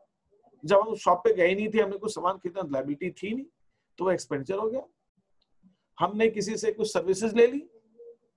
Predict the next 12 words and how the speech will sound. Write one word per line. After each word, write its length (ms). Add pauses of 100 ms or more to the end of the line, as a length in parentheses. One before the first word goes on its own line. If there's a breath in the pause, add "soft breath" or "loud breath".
और 100
उसको 220
payment 320
नहीं 140
किया, 160
तो 280
हमने 300 (460)
liability 380
ले 220
ली 140
अपने 280
ऊपर, 280